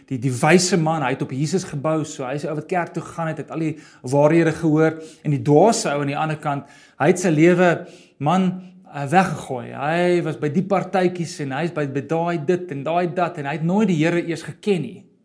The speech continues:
Maar as jy mooi lees, besef jy dis nie wat hier staan nie. This text tells us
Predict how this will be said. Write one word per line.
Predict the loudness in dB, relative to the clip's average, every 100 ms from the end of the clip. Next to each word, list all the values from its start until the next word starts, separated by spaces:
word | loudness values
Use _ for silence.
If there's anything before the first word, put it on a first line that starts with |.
| _ _ _ _ _ _ _ _ _ _ _ _ _
Maar | 0 2
as | 4
jy | 6
mooi | 6 8 6
lees, | 6 2 0
besef | -6 -10 -10
jy | -6
dis | -6 -8
nie |
wat | -10
hier | -12
staan | -12 -12 -12 -12
nie. | -16 -20 _ _ _ _ _ _
This | 0 2 2 2
text | 2 2 0 -12 -6
tells | -2 -2 -4
us | -10 -12 -20